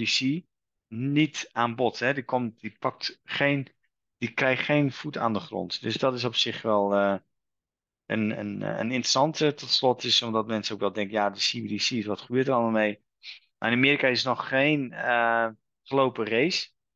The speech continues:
dat de C B D C daar ook voet aan de grond krijgt. Want Florida Governor Ron DeSantis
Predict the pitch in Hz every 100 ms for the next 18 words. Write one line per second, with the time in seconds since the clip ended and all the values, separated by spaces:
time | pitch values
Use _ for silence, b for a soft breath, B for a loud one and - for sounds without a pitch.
0 | _ _ _ _ 123 120 - 143 123 110
1 | 107 - 151 156 139 127 127 123 120 -
2 | 147 110 98 - 92 - 98 90 - 104
3 | 101 - _ _ _ _ _ _ - 139
4 | 131 123 110 104 110 107 101 113 123 110
5 | 98 - 127 120 117 107 -